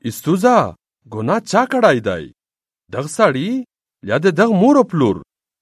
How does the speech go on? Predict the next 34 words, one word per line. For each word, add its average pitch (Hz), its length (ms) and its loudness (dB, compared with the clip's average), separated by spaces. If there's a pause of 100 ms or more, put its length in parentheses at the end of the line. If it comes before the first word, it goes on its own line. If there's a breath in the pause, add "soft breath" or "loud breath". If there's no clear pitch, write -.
چې 107 60 -4
هغه 95 260 0 (120)
ړیند 254 220 2
پیدا 285 260 2
شوی 143 260 2
دی؟» 82 200 -8 (760)
عیسی 104 240 -2 (100)
ځواب 151 280 2
ورکړ، 117 380 0 (600)
«نه 117 140 0 (120)
دغه 147 220 0
سړي 208 280 2 (440)
او 107 100 -6
نه 127 120 2
یې 214 220 4
مور 254 140 4
او 233 120 2
پلور 175 160 2
ګناه 120 340 2
کړی 92 300 -2
دی، 73 120 -10 (540)
بلکې 127 260 -6 (140)
هغه 185 200 2
د 202 80 -2 (140)
دغې 214 200 0
د 226 140 0
پوره 180 280 2
ړیند 220 260 0
پیدا 98 220 -8 (100)
شو 185 160 0 (460)
چې 131 140 -4
د 127 40 0 (140)
یغ 208 180 2
په 254 60 -2